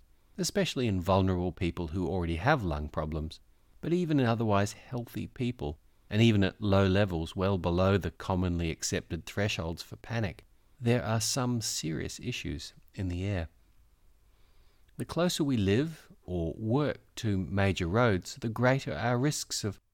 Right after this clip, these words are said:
heart problems, stroke, dementia, some kinds of cancer,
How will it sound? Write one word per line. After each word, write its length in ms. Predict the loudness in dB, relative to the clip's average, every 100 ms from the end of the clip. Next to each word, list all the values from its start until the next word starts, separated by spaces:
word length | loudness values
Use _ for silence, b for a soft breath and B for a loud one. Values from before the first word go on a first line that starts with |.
| _ _
heart 300 | -10 -8 -8
problems, 640 | 0 0 0 -4 -8 -14 -18
stroke, 600 | -14 -6 2 2 2 -6 _ _ _ -4
dementia, 600 | 0 0 0 -4 -8 -8 _ _
some 280 | -6 0 0
kinds 300 | 0 0 0
of 100 | -4
cancer, 440 | -4 -4 -6 -8